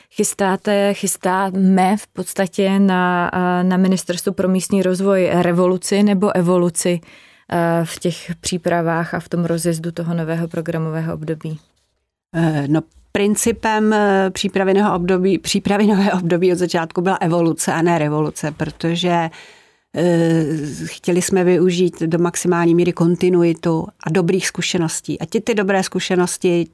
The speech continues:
Speaker 2: těch bylo d-, dostatek pro to, aby se nevol-, nevolila cesta revolučních změn. Eh, takže rozhodně jde o evoluci a vlastně ta struktura těch operačních programů je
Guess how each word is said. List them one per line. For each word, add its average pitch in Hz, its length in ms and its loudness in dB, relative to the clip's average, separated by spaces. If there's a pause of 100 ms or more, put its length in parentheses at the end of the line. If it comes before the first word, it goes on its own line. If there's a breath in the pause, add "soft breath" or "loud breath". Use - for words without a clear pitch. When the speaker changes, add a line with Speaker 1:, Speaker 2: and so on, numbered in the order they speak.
(140)
Speaker 2:
těch 175 160 -2
bylo 175 220 0
d-, 165 100 -4 (600)
dostatek 196 680 -2
pro 156 220 -2
to, 165 280 -2 (420 loud breath)
aby 160 180 0
se 185 140 0
nevol-, 156 500 2
nevolila 165 720 0
cesta 165 400 -4
revolučních 156 600 0
změn. 139 360 0 (640 soft breath)
Eh, 151 200 0
takže 170 300 0
rozhodně 185 420 2
jde 175 300 0
o 156 160 -2
evoluci 160 560 -2
a 160 80 -2
vlastně 156 380 -2
ta 175 120 -4
struktura 170 460 -4
těch 185 220 -6
operačních 165 520 -4
programů 165 560 -2
je 165 380 0